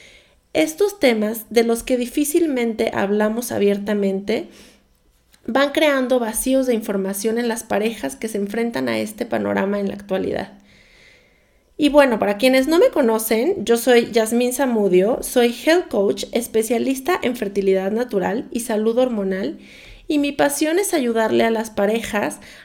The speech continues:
a tener más información y herramientas necesarias para lograr su objetivo de ser padres, y este podcast espero sea una herramienta para ayudarme a cumplir mi misión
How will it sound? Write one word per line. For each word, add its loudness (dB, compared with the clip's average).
a -2
tener 2
más 0
información 0
y 0
herramientas -2
necesarias -2
para 4
lograr 2
su -2
objetivo -2
de 0
ser -4
padres, -2
y 2
este -2
podcast -2
espero 0
sea -2
una 0
herramienta -2
para 2
ayudarme 2
a -4
cumplir -4
mi -2
misión -2